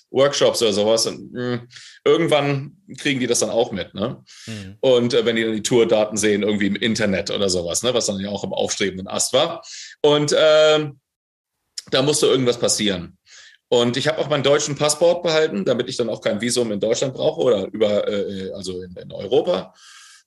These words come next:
Speaker 1: allgemein. Und, äh, die, die Green Card natürlich, dass ich hier dann einfach leben kann und arbeiten kann,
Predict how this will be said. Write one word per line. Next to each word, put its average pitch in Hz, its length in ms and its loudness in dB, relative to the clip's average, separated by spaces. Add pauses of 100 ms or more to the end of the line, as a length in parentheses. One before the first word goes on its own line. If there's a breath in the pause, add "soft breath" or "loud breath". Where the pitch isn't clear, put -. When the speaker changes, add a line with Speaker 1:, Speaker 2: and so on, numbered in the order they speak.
Speaker 1:
allgemein. 143 720 -2
Und, 135 460 0
äh, 123 480 4
die, 120 640 0
die 113 100 -4
Green 131 240 2
Card 117 240 0
natürlich, 107 300 -6
dass - 160 -4
ich 104 100 -12
hier 92 120 -8
dann 90 120 -10
einfach 90 380 -16 (240)
leben 95 280 -10
kann 95 200 -10
und 92 80 -14
arbeiten 90 460 -12
kann, 87 300 -18